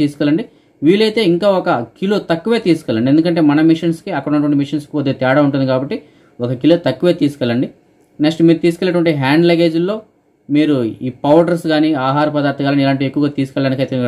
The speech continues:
ట్రై చేయకండి. ఎలక్ట్రానిక్ వస్తువులు కూడా తీసుకెళ్ళడానికి ట్రై చేయకండి. మీ హ్యాండ్ లగేజ్లో బట్టలు, ఈ మొబైల్స్ కానీ లేదంటే ల్యాప్టాప్లు కానీ ఇలాంటివి మాత్రమే ఉండేట్టుగా చూసుకోండి. మిగతా ఎలాంటి ఎలక్ట్రానిక్ ఐటమ్స్ ఉన్నా సరే మీరు మెయిన్ లగేజ్లో వేసేసి పార్సల్ చేసేసుకోండి,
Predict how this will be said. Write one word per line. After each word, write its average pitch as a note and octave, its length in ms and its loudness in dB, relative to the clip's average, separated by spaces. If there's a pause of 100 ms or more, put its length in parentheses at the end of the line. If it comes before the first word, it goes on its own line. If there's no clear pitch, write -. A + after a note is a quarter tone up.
(140)
ట్రై A2+ 140 0 (140)
చేయకండి. C3 320 2 (420)
ఎలక్ట్రానిక్ C#3 480 0
వస్తువులు B2+ 260 -2
కూడా C3+ 160 -4
తీసుకెళ్ళడానికి B2+ 420 -4
ట్రై A#2+ 200 0
చేయకండి. A#2 320 -2 (420)
మీ A2+ 60 0 (100)
హ్యాండ్ C3 220 4
లగేజ్లో E3 300 2 (160)
బట్టలు, D3 380 0 (460)
ఈ - 20 -6 (100)
మొబైల్స్ D#3 440 2
కానీ C#3+ 180 2 (220)
లేదంటే B2+ 320 0
ల్యాప్టాప్లు C3+ 440 0
కానీ C#3 160 2
ఇలాంటివి C#3+ 480 0
మాత్రమే C3 280 -4
ఉండేట్టుగా B2+ 320 -2
చూసుకోండి. A#2 380 -4 (420)
మిగతా D#3+ 180 2 (100)
ఎలాంటి F3 360 0
ఎలక్ట్రానిక్ D#3 400 0
ఐటమ్స్ C#3 300 -2
ఉన్నా C3+ 180 -2
సరే C#3+ 200 -2
మీరు C3+ 200 0
మెయిన్ D3 240 4
లగేజ్లో C3+ 360 0
వేసేసి A#2+ 340 -4
పార్సల్ A2+ 340 -4
చేసేసుకోండి, F#2+ 440 -8